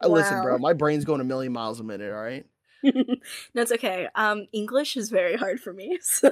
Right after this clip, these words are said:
Speaker 1: Dude, honestly, we should just speak German.
Speaker 2: <laughs> Yes. Yeah, I mean, I think the whole point is that the nostalgia value of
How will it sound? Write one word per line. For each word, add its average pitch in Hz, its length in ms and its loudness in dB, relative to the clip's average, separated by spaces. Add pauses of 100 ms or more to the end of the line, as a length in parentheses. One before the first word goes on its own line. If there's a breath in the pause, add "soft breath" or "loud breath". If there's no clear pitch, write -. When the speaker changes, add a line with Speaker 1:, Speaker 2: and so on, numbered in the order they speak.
Speaker 1:
Dude, 147 200 4
honestly, 175 720 2 (600)
we 139 160 2
should 151 120 2
just 127 120 2
speak 120 200 -2
German. 110 400 -4 (1040 loud breath)
Speaker 2:
<laughs> - 180 -10 (640 loud breath)
Yes. - 440 0 (920 loud breath)
Yeah, 277 320 2
I 233 60 2
mean, 254 280 0 (540)
I 262 100 4
think 285 380 -2 (140)
the 254 140 4
whole 240 180 4
point 202 440 -2 (200)
is 214 220 -2
that 190 600 0 (340)
the 226 80 8
nostalgia 208 680 2
value 208 800 0
of 180 600 -2